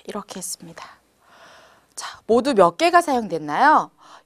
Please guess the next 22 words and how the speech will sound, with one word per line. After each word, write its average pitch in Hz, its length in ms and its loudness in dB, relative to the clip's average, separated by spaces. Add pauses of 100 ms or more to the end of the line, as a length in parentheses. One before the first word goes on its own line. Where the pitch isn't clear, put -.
여덟 165 380 2
개가 220 260 -2
사용됐어요. 196 800 -12
자, 151 140 -14
여기 202 240 -4
만들어진 240 560 2
건축물은 180 580 -12
여덟 165 280 0
개인데요. 175 760 2 (400)
자, 135 360 -20 (220)
여기 262 220 -2
건축물 285 460 0
중에서 240 560 2
여덟 202 260 2
개로 196 240 -2
만들어진 160 500 -6
게 233 100 -4
어떤 240 280 0
게 277 100 -2
있을까요? 196 840 -2 (720)
네, 151 420 -10
살펴보니까 262 840 2